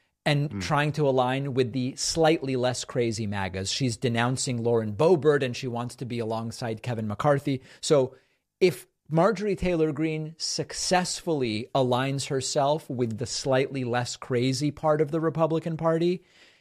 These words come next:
Speaker 1: maybe her being Trump's V P would be helpful to him. But if it were today, I think Greene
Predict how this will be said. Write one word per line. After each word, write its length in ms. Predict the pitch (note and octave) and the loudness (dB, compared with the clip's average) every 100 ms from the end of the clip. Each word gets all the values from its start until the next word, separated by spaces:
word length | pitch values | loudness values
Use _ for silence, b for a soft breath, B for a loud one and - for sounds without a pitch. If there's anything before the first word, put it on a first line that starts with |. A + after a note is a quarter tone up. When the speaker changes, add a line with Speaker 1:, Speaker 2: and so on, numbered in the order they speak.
| b b _ _ _ - | b b _ _ _ 2
Speaker 1:
maybe 560 | F3 D#3 D#3+ F3+ E3+ | 6 8 8 6 4
her 300 | C#3 C#3 D#3 | 0 6 6
being 300 | D#3 C#3+ C#3 | 6 2 -4
Trump's 380 | C3 - C#3 B2+ | -6 -6 -6 -6
V 220 | A#2+ C3 | -6 -6
P 480 | B2 - B2+ B2 B2 - _ | -6 -6 -6 -6 -8 -12 _
would 220 | - B2+ A2 | -4 -2 -2
be 100 | B2+ | 0
helpful 460 | B2 B2+ - A2+ | 2 2 2 -6
to 140 | F#2+ G2 | -4 -6
him. 260 | G#2 F2+ | -6 -6
But 120 | F2+ | -4
if 160 | B2+ B2+ | -4 0
it 160 | F3 F3 | -2 2
were 120 | F3+ | 0
today, 580 | - D3 C3+ C3 A#2 A#2 | 2 2 4 4 2 0
I 160 | - C3 | 0 0
think 400 | C3 C3+ G#2+ A3+ | 0 -4 -4 -8
Greene 540 | A#2+ B2+ B2+ A#2+ A2+ | -4 0 0 0 -2